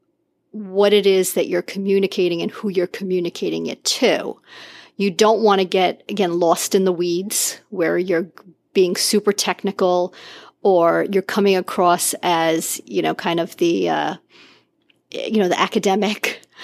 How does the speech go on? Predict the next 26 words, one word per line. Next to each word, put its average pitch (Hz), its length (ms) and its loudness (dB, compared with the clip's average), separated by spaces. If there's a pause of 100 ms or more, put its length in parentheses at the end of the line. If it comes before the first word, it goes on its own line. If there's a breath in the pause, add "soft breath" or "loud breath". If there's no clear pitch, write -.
(100)
You 233 100 4
know, 247 80 4
there's 277 160 4
certain 277 200 2
things 233 200 2
you 226 60 2
want 185 140 0
to 185 100 0
avoid. 175 640 -4
You 190 80 -4
know, 180 60 -2
you 208 60 -2
don't 196 80 2
wanna 196 120 0
be 180 100 2
lecturing 208 600 0
to 233 100 -4
people 233 500 -2 (520 loud breath)
because 180 420 0
that's - 320 -2
gonna 180 340 -2
bore 185 520 0
them 196 360 0
as 175 160 -6
well 180 200 -2
as, 190 240 -4